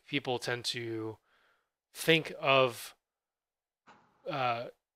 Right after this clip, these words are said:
impetuous resources as a thing that they should not give up,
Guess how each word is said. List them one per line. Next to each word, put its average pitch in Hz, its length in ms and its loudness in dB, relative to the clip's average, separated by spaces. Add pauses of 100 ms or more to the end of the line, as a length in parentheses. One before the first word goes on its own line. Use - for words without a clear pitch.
(120)
impetuous 139 600 4
resources 127 580 -2
as 123 180 -4
a 127 60 -2
thing 127 280 -2
that 123 180 -6
they 123 100 -2
should 117 240 -2
not 117 200 -4
give 117 180 -4
up, 127 240 -2